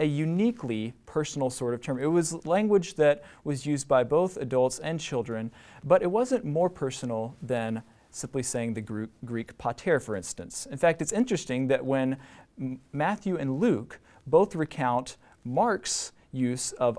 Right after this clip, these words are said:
Abba Father in Mark fourteen thirty-six, that they actually both use the Greek pater. Matthew has my father, and Luke has simply father. So if we ask Matthew and Luke what Abba means, it seems that they think it means something very close to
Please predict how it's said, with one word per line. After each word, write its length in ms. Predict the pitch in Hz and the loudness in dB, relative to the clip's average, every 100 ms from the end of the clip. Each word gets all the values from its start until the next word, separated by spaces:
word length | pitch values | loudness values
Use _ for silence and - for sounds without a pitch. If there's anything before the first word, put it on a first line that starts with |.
| - | -2
Abba 280 | 135 156 147 | -2 2 2
Father 480 | - 156 147 104 110 | 2 0 2 0 -2
in 160 | 123 | -2
Mark 240 | 123 127 - | 0 0 -2
fourteen 400 | 135 127 127 113 | -8 -6 -6 -4
thirty-six, 800 | 113 98 - 254 131 - - - - - 127 | -4 -6 -2 2 2 0 -12 -14 -20 -18 -2
that 340 | 151 165 160 - | 4 4 2 -2
they 140 | 151 165 | 0 2
actually 640 | 180 226 - 170 151 143 | 0 -4 -6 -2 0 0
both 380 | 131 131 165 139 | -2 -4 -4 -4
use 280 | 127 123 120 | -2 -2 -6
the 60 | |
Greek 400 | 113 123 120 - - - _ | -4 -2 -4 -6 -20 -20 _
pater. 520 | - 123 - 135 87 104 | -6 -6 -2 -2 -2 -2
Matthew 320 | 135 151 143 | -6 -4 -4
has 440 | 131 117 110 113 - - | 0 2 0 -2 -10 -6
my 260 | 123 151 | -4 -4
father, 480 | 160 107 92 104 139 - - | -4 -4 -2 -4 -8 -12 -14
and 160 | 139 127 | -6 -4
Luke 200 | 135 131 | -4 -4
has 200 | 120 113 | -6 -6
simply 540 | - 117 107 107 107 - _ _ | -6 -10 -8 -8 -8 -14 _ _
father. 400 | - 113 92 92 | -2 0 0 -4
So 180 | - 160 | 2 2
if 100 | 170 | 4
we 120 | 175 | 2
ask 280 | 196 226 - | 2 2 0
Matthew 360 | 175 165 151 | -2 -2 -4
and 120 | 139 | -2
Luke 240 | 196 262 - | -2 -4 -2
what 320 | 117 113 113 - - - 127 | 0 0 0 -8 -20 -8 -4
Abba 240 | 120 113 | -2 -2
means, 400 | 101 104 110 - | -4 -6 -8 -6
it 160 | 139 - | -8 -6
seems 420 | - 240 269 - | 0 2 2 0
that 160 | 135 | -2
they 140 | 127 120 | -2 -2
think 240 | 120 113 | -4 -6
it 80 | 117 | -6
means 260 | 110 110 - | -6 -6 -6
something 300 | 196 139 117 | -6 -6 -4
very 220 | 143 175 | -4 -6
close 380 | - 117 117 - | -2 -2 -2 -8
to 380 | - 110 101 | -10 -8 -8